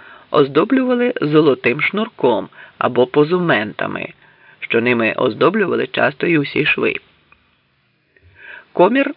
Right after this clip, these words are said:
завжди був відкладний та закруглений з барвистого оксамиту чи з вишиваного штофу.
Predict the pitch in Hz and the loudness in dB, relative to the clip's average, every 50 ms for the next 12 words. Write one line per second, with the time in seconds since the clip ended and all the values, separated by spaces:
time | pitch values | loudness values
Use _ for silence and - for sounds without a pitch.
0 | _ - - 151 151 151 143 151 208 214 - - 196 151 139 180 185 175 160 - | _ -4 -2 0 2 4 4 4 4 2 -2 -4 -2 0 0 0 0 0 0 -2
1 | - - - 208 214 220 196 165 143 113 107 107 101 104 - _ _ _ _ _ | -4 -4 -2 -2 0 0 -2 -4 -4 -4 -4 -4 -6 -8 -10 _ _ _ _ _
2 | _ _ _ _ _ _ _ _ _ - - 135 131 123 - - - 131 139 147 | _ _ _ _ _ _ _ _ _ 0 2 2 2 2 0 -4 -4 -2 0 0
3 | 135 - - 123 123 120 123 127 139 139 156 180 190 208 233 - _ _ - - | 0 0 -2 -2 -2 -2 -2 -2 -4 -4 -4 -4 -4 -6 -8 -10 _ _ -20 -20
4 | - - - 139 151 147 135 131 - 113 139 208 - - - 214 202 202 190 - | -14 -8 -4 -4 0 2 4 4 4 4 0 -2 -2 -4 -6 -4 -2 -4 -6 -6
5 | - - - 123 123 104 110 120 120 - - 226 - - - 131 147 - - - | -6 -4 -4 -4 -4 -2 -4 -4 -4 -6 -6 -8 -6 -2 0 2 2 0 -2 -6
6 | - 139 139 135 131 135 - - 120 117 117 151 151 175 175 190 196 - - - | -8 -4 0 0 0 0 0 0 -2 -2 -2 -2 -6 -6 -6 -4 -4 -6 -6 -4
7 | - - 123 104 90 - - - | -2 0 0 0 -2 -4 -10 -12